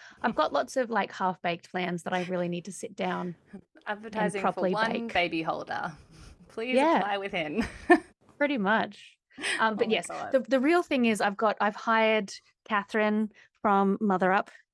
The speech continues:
Speaker 2: and I'm, our
Speaker 1: Mm.
Speaker 2: first meeting is in, I think, next month or the month after. To,
Speaker 1: Ooh.
Speaker 2: like, she's my person to keep me accountable to, like, make actual plans instead of half-baked plans.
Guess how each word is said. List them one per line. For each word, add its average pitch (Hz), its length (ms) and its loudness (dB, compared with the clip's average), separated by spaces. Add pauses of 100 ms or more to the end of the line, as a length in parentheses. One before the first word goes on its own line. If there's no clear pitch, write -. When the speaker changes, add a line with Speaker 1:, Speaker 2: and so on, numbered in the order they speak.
(100)
Speaker 2:
and 196 140 0
I'm, 196 220 2
our 202 140 0
Speaker 1:
Mm. - 40 -6
Speaker 2:
first 202 240 0
meeting 196 440 2 (480)
is 220 160 -2
in, 196 400 -2 (200)
I 202 80 -10
think, 196 300 -10 (160)
next 202 240 -8
month 190 180 -4
or 196 80 -6
the 185 60 -6
month 190 200 -6
after. 190 380 -6 (540)
To, 214 80 -8
Speaker 1:
Ooh. 196 720 -4
Speaker 2:
like, 190 200 -6
she's 233 320 0
my 226 140 2
person 208 360 -2
to - 80 -6
keep 220 160 -4
me 196 80 -2
accountable 180 460 -4
to, - 120 -10
like, 170 160 -4 (100)
make 175 260 -4
actual 175 300 -4
plans 185 520 -8
instead 180 300 -4
of 170 140 -4
half-baked - 1300 -6
plans. - 520 -12